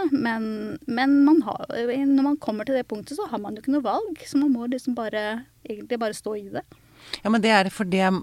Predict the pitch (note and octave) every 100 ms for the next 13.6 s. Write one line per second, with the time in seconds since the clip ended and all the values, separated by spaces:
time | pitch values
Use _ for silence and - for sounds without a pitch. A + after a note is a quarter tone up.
0 | - G3+ - G3+ - G3+ F3+ E3+ F#3+ D#3+
1 | F3+ F3 - F3 F3 E3 - D#3 F#3 F#3
2 | A#2 _ - - - - F#3 - - F3
3 | F#3 F3+ F3 E3 D3+ C3+ G#3+ G#3 - A3+
4 | F#3 C#3+ F3 - - - F3 F3 - F3
5 | E3+ F3 A#3+ - - _ _ _ - A#3+
6 | G#3+ G#3 A3 - C4 G#3+ D3+ D#3+ A3+ C4+
7 | - B3 C#4 B3+ A3+ G#3 E3+ F#3 A3+ G#3+
8 | F#3+ F#3+ G#3 F#3+ B3 A#3 F#3+ G#3+ A3 A3+
9 | G3 F3+ G3+ A3+ C3 F#3 - - - -
10 | F#3 G3+ E3 G3 G3+ G3+ - - E3 D#3
11 | E3 G3 E3 F3+ F#3 G3+ - - - -
12 | - F3+ D3+ - F#3+ F#3 - G3 G3+ -
13 | E3+ D#3+ E3 E3 F3+